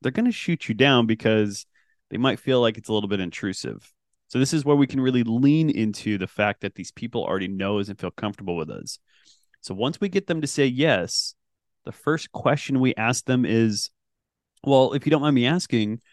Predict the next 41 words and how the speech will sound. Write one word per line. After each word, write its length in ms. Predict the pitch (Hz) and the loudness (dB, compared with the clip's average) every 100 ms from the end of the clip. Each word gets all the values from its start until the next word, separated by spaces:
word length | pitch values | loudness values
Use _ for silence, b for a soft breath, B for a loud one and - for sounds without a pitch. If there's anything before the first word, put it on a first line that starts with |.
| b b - | b b -12
what 240 | 95 117 | 0 2
does 140 | 170 | 2
success 420 | - 185 - 175 139 | -2 -4 -2 -2 -2
look 180 | 175 | -2
like 180 | 143 120 | -2 -2
to 120 | - 117 | -2 -2
you 100 | 113 | -2
in 100 | 98 | -4
terms 480 | 101 - 127 135 | -10 -6 -4 -4
of 120 | 131 113 | -4 -2
your 100 | 110 | -4
retirement?" 720 | 101 - 127 113 92 76 - _ _ _ _ _ _ - | -4 0 0 0 -2 -10 -14 _ _ _ _ _ _ -20
And 120 | 104 | -14
get 200 | 147 - | -14 -6
them 140 | 214 | -6
sharing 460 | 185 - 208 220 160 | -6 -4 -2 0 0
with 220 | 120 - | -2 -4
you 160 | 107 104 | -4 -4
that 160 | 101 | -6
they're 140 | 101 92 | -8 -6
hoping 340 | 143 151 165 | -4 -4 -4
to 60 | 151 | -4
retire 640 | 147 - - 139 139 143 | -6 -8 -4 0 2 2
at 120 | 135 - | 0 -2
sixty 760 | - - 135 - - 127 120 117 | -10 -8 -8 -8 -2 0 0 0
something 380 | - 113 113 110 | -2 -4 -4 -2
years 240 | 104 95 | -2 -2
old. 380 | 98 92 87 87 _ b b b - | -2 -2 -6 -14 _ b b b -10
They 280 | 92 98 95 | -4 -4 -2
hope 240 | 117 120 | -2 -2
they 100 | 127 | 2
have 120 | 120 | 2
enough 240 | 110 110 120 | 2 -2 -2
money 240 | 113 113 | -2 -2
to 80 | 107 | -2
be 80 | 107 | -2
able 140 | 101 | -2
to 60 | 95 | -6
travel 360 | - 107 101 | -4 -2 -2
the 80 | 98 | -4
world, 480 | 98 98 90 85 69 | -4 -4 -4 -8 -14